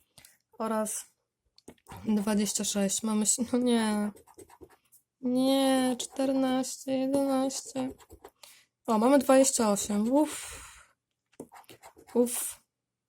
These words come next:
Uff. Dwadzieścia dziewięć też nie mamy. Trzynaście też nie.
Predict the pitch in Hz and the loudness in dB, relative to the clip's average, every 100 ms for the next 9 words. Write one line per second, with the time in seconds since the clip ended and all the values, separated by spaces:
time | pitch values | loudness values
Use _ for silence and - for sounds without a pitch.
0 | _ - - 233 208 - - - - - | _ -18 -10 -6 -6 -8 -14 -20 -20 -20
1 | - - - - - - _ _ - 208 | -20 -20 -20 -20 -20 -20 _ _ -6 -4
2 | 226 220 233 - 208 220 208 202 - - | -2 -2 -2 -2 -2 0 0 -2 -4 -4
3 | 214 214 214 233 262 - - _ _ _ | -2 -2 0 2 0 -6 -20 _ _ _
4 | _ - - - - - - - - 220 | _ -20 -20 -20 -20 -20 -16 -6 0 2
5 | 202 202 202 220 233 - 226 | 2 0 -4 -4 -4 -2 -2